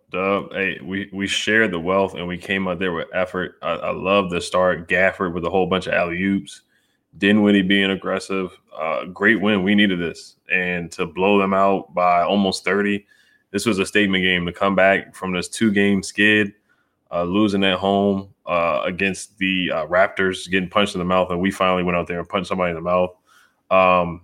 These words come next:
we had, what, four or five guys in double figures. So you're one, two, three, four, five, six, seven guys in double figures tonight.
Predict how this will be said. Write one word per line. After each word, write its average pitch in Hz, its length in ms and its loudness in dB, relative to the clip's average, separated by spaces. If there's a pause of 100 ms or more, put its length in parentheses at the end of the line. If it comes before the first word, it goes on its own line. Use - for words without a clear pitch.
(100)
we 120 220 0
had, 104 800 4
what, 87 220 -4
four 113 640 2
or 85 160 0
five 98 440 2
guys 98 280 4
in 92 80 -4
double 90 260 -4
figures. 101 580 -2
So 87 180 -6
you're 87 180 -6
one, 95 240 -4
two, 92 220 -10
three, 92 360 -8
four, 90 300 -6
five, 92 440 0 (480)
six, - 280 -2
seven 101 360 2
guys 92 300 4
in 87 100 -6
double 82 240 -2
figures 85 340 -8
tonight. 67 300 -12